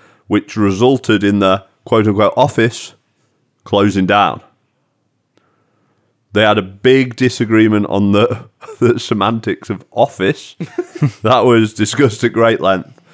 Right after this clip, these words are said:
with, we'll come to that later, but that was a key point, what an office was, which is pretty painful.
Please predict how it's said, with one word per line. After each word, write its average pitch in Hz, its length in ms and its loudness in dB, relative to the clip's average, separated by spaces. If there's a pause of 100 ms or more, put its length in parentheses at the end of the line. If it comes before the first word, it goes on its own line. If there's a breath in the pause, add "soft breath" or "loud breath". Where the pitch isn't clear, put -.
(340 soft breath)
with, 101 460 2 (1900)
we'll 123 200 2
come 117 200 -2
to 104 80 -4
that 98 200 2
later, 85 380 -4
but 101 100 -4
that 120 200 2
was 110 140 -2
a 104 60 -2
key 117 320 0
point, 90 420 -2 (500)
what 104 300 0
an 95 80 -4
office - 380 -8
was, 67 360 -6
which 85 280 -6
is 71 220 -8 (180)
pretty - 220 -4
painful. 85 500 -8